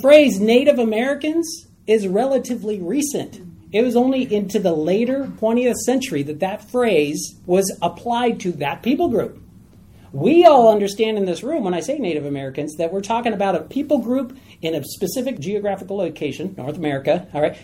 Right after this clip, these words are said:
that were here before the Europeans, all right? But in me using that phrase, I'm using a phrase that's much later in time than when the events happened and those significant people lived, all right? Do you understand what I'm saying? I'm using a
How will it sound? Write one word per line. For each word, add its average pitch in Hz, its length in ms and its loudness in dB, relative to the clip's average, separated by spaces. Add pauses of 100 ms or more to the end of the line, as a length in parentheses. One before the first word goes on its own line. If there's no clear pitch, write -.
that 202 100 8
were 226 80 4
here 220 180 2
before 226 300 -2
the 208 80 -4
Europeans, 214 640 -4 (280)
all 147 100 -4
right? 254 240 0 (180)
But 202 300 -2
in 175 220 2
me 226 100 0
using 240 440 2
that 185 200 -4
phrase, 233 400 -2
I'm 190 140 -4
using 226 260 -2
a 185 80 -8
phrase 233 380 -2
that's 170 180 -6
much 214 300 -6
later 202 340 0
in 165 180 -2
time 185 560 -4
than 190 260 2
when 202 200 2
the 180 140 6
events 180 320 -2
happened 170 320 -2
and 165 160 0
those 156 180 -4
significant 147 540 -8
people 135 420 0
lived, 120 380 -4 (320)
all 135 120 -2
right? 185 220 4 (100)
Do 147 80 -2
you 160 60 2
understand 180 380 0
what 175 80 0
I'm 170 100 -4
saying? 226 340 -4 (640)
I'm 233 200 6
using 247 320 6
a 220 100 4